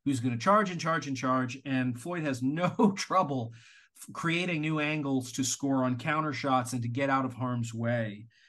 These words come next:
So Oscar lands a good right hand in the last minute, but to land it, he endures about thirty pot shots,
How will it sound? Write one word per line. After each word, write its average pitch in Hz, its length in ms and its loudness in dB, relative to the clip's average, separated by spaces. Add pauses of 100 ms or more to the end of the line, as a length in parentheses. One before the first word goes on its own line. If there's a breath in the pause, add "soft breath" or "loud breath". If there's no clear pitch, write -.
(220 soft breath)
So 127 560 0
Oscar 190 400 2
lands 160 580 -2
a 131 60 -6
good 151 300 2
right 175 280 2
hand 156 380 -2
in 143 80 -4
the 127 80 -2
last 131 360 -4
minute, 208 440 2 (540)
but 139 180 -4
to 143 120 -6
land 175 420 4
it, 151 160 -2
he 156 300 -4
endures 147 420 -2
about 135 240 0
thirty 165 480 -2
pot 156 320 0
shots, 208 540 0